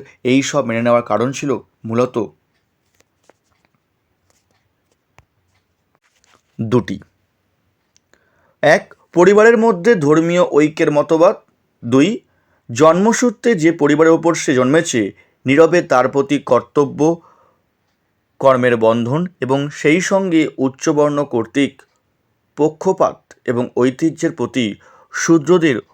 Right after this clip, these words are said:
অতিরিক্ত শ্রদ্ধা। ওলন্দাজ ভারততত্ত্ববিদ জিএইচ, এটা এই সবে, হ্যাঁ, মিচ বলেছেন যে মৌর্য ও মৌর্য পরবর্তী যুগে ব্যাপক আর্থসামাজিক ও রাজনৈতিক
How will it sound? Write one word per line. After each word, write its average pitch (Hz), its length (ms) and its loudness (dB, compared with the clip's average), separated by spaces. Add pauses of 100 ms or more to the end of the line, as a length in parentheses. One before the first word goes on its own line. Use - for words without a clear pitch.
(200)
অতিরিক্ত 131 440 -6 (160)
শ্রদ্ধা। - 380 -16 (960)
ওলন্দাজ 131 480 0 (420)
ভারততত্ত্ববিদ 104 840 -4 (920)
জিএইচ, 107 720 -4 (640)
এটা 127 180 0
এই 127 120 -4
সবে, 107 200 -4
হ্যাঁ, 196 160 -2 (540)
মিচ 151 280 -2 (160)
বলেছেন 113 360 -2 (200)
যে 113 100 0 (520)
মৌর্য 127 340 -2 (280)
ও 117 40 0 (160)
মৌর্য 113 300 -2 (180)
পরবর্তী 104 520 -4 (560)
যুগে 110 400 -4 (440)
ব্যাপক 120 360 0 (260)
আর্থসামাজিক 165 800 -6 (600)
ও 131 40 -4 (140)
রাজনৈতিক 123 480 -4